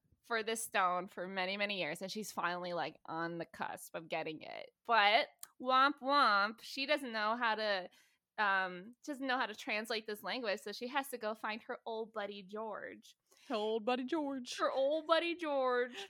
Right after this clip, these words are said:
Speaker 2: Hey, Georgie.
Speaker 1: Hey, hey, uh, Georgie. <laughs> We can
Speaker 2: You
Speaker 1: cut
Speaker 2: want a
Speaker 1: that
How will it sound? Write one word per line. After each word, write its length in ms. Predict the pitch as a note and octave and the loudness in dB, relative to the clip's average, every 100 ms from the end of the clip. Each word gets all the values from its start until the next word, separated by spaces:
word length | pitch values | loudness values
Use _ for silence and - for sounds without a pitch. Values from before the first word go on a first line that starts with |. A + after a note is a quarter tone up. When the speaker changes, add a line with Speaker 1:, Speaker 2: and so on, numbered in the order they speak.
| _ | _
Speaker 2:
Hey, 260 | A#3+ C#4+ F3+ | 0 0 -2
Georgie. 400 | - F#3+ A3+ C#4+ - - _ _ - | -2 0 2 0 0 -12 _ _ -18
Speaker 1:
Hey, 100 | B3+ C4+ - - | -14 -14 -16 -12
hey, 160 | D4 - | -10 -6
uh, 220 | - D4 - | -6 -8 -10
Georgie. 1400 | D4+ - - - - - - E4 - - _ - _ D4+ - | -10 -10 -12 -14 -12 -12 -2 -2 0 -2 _ -6 _ 0 0
<laughs> 80 | - _ - D4+ - | -8 _ -14 -14 -10
We 80 | G#3+ | -10
can 160 | - | -6
Speaker 2:
You 60 | G#4 | -4
Speaker 1:
cut 100 | C4 | 2
Speaker 2:
want 140 | A#3 G3 | 4 4
a 60 | |
Speaker 1:
that 80 | B2 | 4